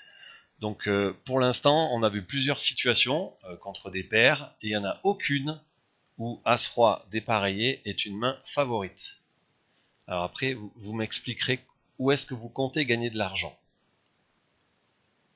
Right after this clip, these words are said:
Alors, euh, je vais élargir un petit peu plus et, euh, voir une range standard. Vous vous retrouvez à tapis-tapis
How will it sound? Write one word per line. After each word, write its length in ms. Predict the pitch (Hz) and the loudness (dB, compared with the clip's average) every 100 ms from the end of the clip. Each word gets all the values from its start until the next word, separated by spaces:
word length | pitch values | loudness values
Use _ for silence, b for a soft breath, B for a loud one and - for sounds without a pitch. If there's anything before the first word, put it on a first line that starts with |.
| - - b b b b b b _ _ _ - | -20 -20 b b b b b b _ _ _ 4
Alors, 400 | 139 180 - - | 8 10 8 6
euh, 760 | 127 127 123 117 113 113 113 110 110 _ _ _ _ _ - - _ _ _ - | 6 8 8 6 4 2 -2 -6 -12 _ _ _ _ _ -16 -16 _ _ _ 0
je 140 | - | 2
vais 240 | 123 131 123 | 8 8 8
élargir 440 | 127 123 117 131 110 | 8 6 6 4 6
un 200 | 127 120 | 4 2
petit 140 | 117 | 0
peu 160 | 123 127 | -2 -2
plus 320 | 160 175 - | -2 -2 -2
et, 220 | 139 139 139 | 2 4 6
euh, 160 | 113 | 4
voir 540 | 104 101 139 175 - - 113 | 0 4 6 6 4 -4 -6
une 180 | 117 | -4
range 440 | 110 127 135 104 107 | 0 2 2 0 -6
standard. 760 | - - 135 107 - 143 - - | -6 0 0 4 6 4 0 -10
Vous 100 | 135 | -8
vous 160 | 139 143 | -4 0
retrouvez 480 | 139 139 143 127 110 | 0 0 0 4 6
à 100 | 104 | 4
tapis-tapis 840 | 151 - - 131 127 - 117 120 | 4 0 -2 0 0 0 -6 -8